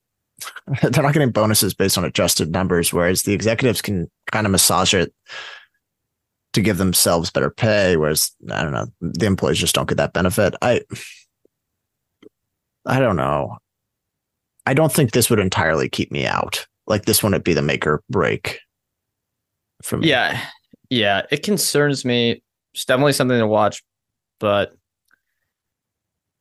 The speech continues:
Speaker 2: yeah, it's not the end of the world. I don't think it changes the fundamentals of the business, but I think it changes where management's gonna push kind of the levers on the scale here. Now, what do you, wh-, I mean, a lot of people have heard us complain about these bad ones.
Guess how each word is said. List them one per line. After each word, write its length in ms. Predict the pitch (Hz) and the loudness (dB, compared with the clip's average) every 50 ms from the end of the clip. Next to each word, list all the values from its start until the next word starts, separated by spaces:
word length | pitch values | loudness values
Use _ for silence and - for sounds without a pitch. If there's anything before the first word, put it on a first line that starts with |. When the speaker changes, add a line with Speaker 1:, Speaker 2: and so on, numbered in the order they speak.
| _ _ _ _ _ - | _ _ _ _ _ -6
Speaker 2:
yeah, 280 | 110 98 90 95 90 - | -4 -4 -4 -4 -6 -10
it's 200 | 90 - - - | -8 -6 -4 -2
not 180 | 139 117 110 - | -2 -2 -2 -2
the 160 | 117 104 - | -4 -4 -2
end 160 | 110 113 113 | -2 0 0
of 60 | 123 120 | 2 2
the 80 | 139 | 2
world. 380 | 135 139 143 147 151 156 143 - _ _ _ _ _ _ _ - | 2 2 2 2 2 0 -2 -6 _ _ _ _ _ _ _ -6
I 80 | - 117 | -4 -2
don't 120 | 113 110 | -2 0
think 140 | 110 117 107 | 0 0 -2
it 60 | 92 | -2
changes 460 | - - 104 101 107 113 113 113 110 | -2 -4 -4 -2 -2 -2 -2 -2 -4
the 80 | - 110 | -6 -6
fundamentals 500 | - - 113 110 104 101 104 110 120 120 | -4 -2 -2 0 0 0 0 0 0 0
of 60 | 139 | 0
the 60 | 135 | 0
business, 300 | 127 147 147 151 165 156 | 0 2 0 0 0 -2
but 120 | - - 113 | 0 0 0
I 40 | 104 | 2
think 160 | 117 110 92 | 2 0 -2
it 60 | 78 | -2
changes 360 | - 107 101 104 101 92 - | -2 -2 -2 -2 -2 -4 -2
where 220 | 107 101 101 98 98 | 0 2 2 2 2
management's 460 | 101 101 95 98 95 - 101 92 - | 0 -2 -2 -4 -4 -6 -8 -8 -6
gonna 220 | - 107 92 - | -6 -6 -6 -6
push 540 | - - - 107 87 80 - - - - - - _ _ _ _ _ _ _ _ | -8 -6 -4 -2 -2 -2 -4 -8 -10 -12 -14 -18 _ _ _ _ _ _ _ _
kind 140 | 113 104 95 | -6 -4 -4
of 80 | 90 85 | -4 -6
the 100 | 90 90 | -6 -4
levers 340 | 95 92 87 82 - 87 | -4 -4 -4 -4 -6 -8
on 80 | - 98 | -8 -10
the 60 | 80 | -10
scale 320 | - - - - 76 71 80 | -10 -6 -4 -2 -2 -2 -4
here. 140 | - 87 | -6 -6
Now, 320 | 92 104 107 107 107 110 - | -6 -4 -4 -4 -4 -6 -4
what 160 | - 113 135 | -2 0 0
do 60 | 143 151 | 2 2
you, 100 | 151 - | 0 -2
wh-, 220 | - 110 78 - - - - - _ - | -2 -6 -6 -8 -10 -16 -18 -12 _ -2
I 80 | 120 | 0
mean, 320 | 123 123 117 110 98 - - _ _ _ _ _ _ _ _ _ _ | 0 2 0 0 -2 -4 -8 _ _ _ _ _ _ _ _ _ _
a 40 | - | 0
lot 120 | 123 135 147 | 2 2 2
of 60 | 143 | 2
people 160 | 165 147 131 | 2 2 2
have 120 | 117 110 | 2 2
heard 140 | - 127 117 | 0 0 0
us 120 | 110 104 - | 0 -2 -6
complain 380 | - 104 - - 123 123 113 | -8 -6 -2 0 0 0 2
about 160 | 107 101 101 | 2 0 0
these 140 | 98 95 101 | -2 -4 -6
bad 240 | - 98 98 98 95 | -4 -4 -2 -2 -2
ones. 500 | 95 95 92 92 92 92 - - - - | -2 -4 -6 -6 -8 -10 -10 -12 -16 -18